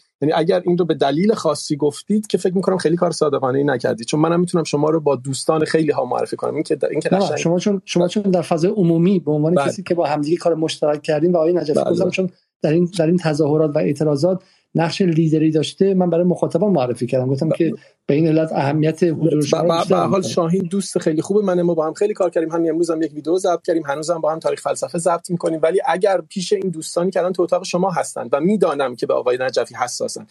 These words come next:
Speaker 1: شما این رو گفتید که قبل از اینکه منو بشناسن یک ایمیجی از من داشته باشن که خب، اه، وریا، اه،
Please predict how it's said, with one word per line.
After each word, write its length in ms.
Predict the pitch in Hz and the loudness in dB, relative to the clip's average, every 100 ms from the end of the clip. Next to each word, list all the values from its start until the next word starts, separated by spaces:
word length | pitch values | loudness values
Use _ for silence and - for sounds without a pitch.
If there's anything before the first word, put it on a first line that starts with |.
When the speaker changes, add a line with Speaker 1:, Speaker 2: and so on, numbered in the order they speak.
| - | -18
Speaker 1:
شما 260 | - 151 165 | -4 0 0
این 100 | 196 | 2
رو 80 | 196 | 2
گفتید 380 | 208 175 - 135 | 0 -2 -6 -2
که 80 | |
قبل 220 | 143 160 180 | 0 0 0
از 100 | 185 | 0
اینکه 160 | 185 | 0
منو 240 | 175 151 147 | 0 0 0
بشناسن 480 | 147 147 - 160 | -2 -4 -2 0
یک 180 | 170 175 - - - | 0 -2 -10 -18 -2
ایمیجی 380 | 156 170 185 202 | 0 2 2 0
از 180 | 156 | 0
من 140 | 151 147 | -2 -2
داشته 240 | 135 - | -2 -4
باشن 320 | 139 131 139 | -4 -4 -6
که 80 | 131 | -4
خب، 260 | 139 175 160 - | -2 0 -2 -2
اه، 160 | 139 131 | 0 2
وریا، 640 | 117 143 139 156 175 170 - | 2 2 2 0 0 -2 -2
اه، 220 | 135 127 | 0 0